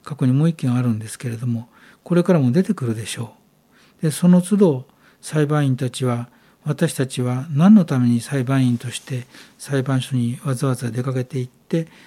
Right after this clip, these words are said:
判決を言い渡す行動に関わるのかという疑問が出てくるでしょう。それに対する私の答えは、だからやめましょう。だからやらない方がいいのです。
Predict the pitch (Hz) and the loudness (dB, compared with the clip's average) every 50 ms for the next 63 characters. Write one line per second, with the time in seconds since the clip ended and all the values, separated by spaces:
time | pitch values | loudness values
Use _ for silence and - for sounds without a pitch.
0 | - _ _ - 143 143 135 - 139 - - 139 131 127 135 139 139 135 143 143 | -20 _ _ -4 -4 -2 0 0 -2 -2 0 -2 0 0 0 0 -2 -2 -2 -4
1 | 135 - - - 135 127 127 131 131 131 127 127 - - 139 131 - 170 175 170 | -6 -6 -10 -6 -4 -4 -2 -2 -2 -2 -2 -2 -2 -4 -6 -4 0 2 2 2
2 | 160 151 147 143 - 175 185 180 - 160 135 127 120 113 123 139 135 139 135 131 | 2 0 0 -2 0 -2 -2 -2 0 -2 -2 -2 -2 -2 0 0 0 2 2 0
3 | 127 127 185 196 - - - - 117 110 104 110 104 - - 135 - _ _ _ | 0 0 -2 -2 -2 -4 -6 -4 -8 -8 -8 -10 -12 -14 -16 -18 -20 _ _ _
4 | _ _ _ _ _ _ _ _ _ _ _ _ _ _ _ - - 170 175 170 | _ _ _ _ _ _ _ _ _ _ _ _ _ _ _ -4 0 2 2 2
5 | 160 - 175 170 165 165 - - 170 151 139 131 131 143 131 - 139 131 127 - | 2 2 2 0 0 0 -2 -2 0 0 0 0 -2 -6 -4 -2 0 0 0 0
6 | 135 127 - 131 123 120 117 123 127 131 131 - _ _ - - - _ _ _ | -4 -4 -2 -4 -4 -2 -4 -4 -4 -6 -6 -10 _ _ -20 -20 -20 _ _ _
7 | 147 135 147 165 160 165 175 175 180 180 156 135 131 123 123 127 135 131 131 131 | -4 -2 0 -2 0 0 0 2 2 0 0 0 -2 -2 0 0 2 2 2 2
8 | 127 123 - - - 131 113 - _ _ _ _ _ _ _ _ _ _ _ - | 0 -2 -4 -6 -6 -8 -8 -10 _ _ _ _ _ _ _ _ _ _ _ -6
9 | 147 143 165 170 - 190 156 135 123 127 127 139 139 143 147 147 143 143 160 156 | -2 0 0 0 2 0 0 0 0 0 0 0 0 0 0 0 0 0 0 0
10 | 127 131 135 139 147 139 123 117 120 131 123 - - | 0 0 0 0 0 0 0 0 -2 -4 -6 -6 -10